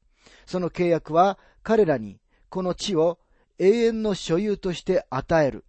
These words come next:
というものでした。三節。「あなた方が足の裏で踏むところはことごとく私がモーセに約束した通りあなた方に与えている。」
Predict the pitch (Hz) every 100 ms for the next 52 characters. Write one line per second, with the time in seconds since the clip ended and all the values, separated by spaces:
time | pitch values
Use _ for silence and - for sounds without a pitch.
0 | _ 190 190 165 151 120 101 - - _
1 | _ _ _ _ _ _ _ _ _ _
2 | _ _ _ _ _ _ _ _ _ _
3 | _ _ _ _ - _ - 170 - 113
4 | - - _ _ _ _ _ _ _ _
5 | _ _ _ _ _ _ _ _ _ _
6 | _ 151 214 240 208 185 160 156 147 147
7 | - 226 214 196 165 156 135 175 175 156
8 | 147 131 131 175 151 _ - 151 226 208
9 | 202 139 - 98 - _ - - 147 180
10 | 202 196 185 165 180 233 - 160 151 147
11 | - 190 175 - - 160 - 180 123 101
12 | - _ _ 139 180 190 175 165 185 190
13 | 170 - 135 156 139 - 95 76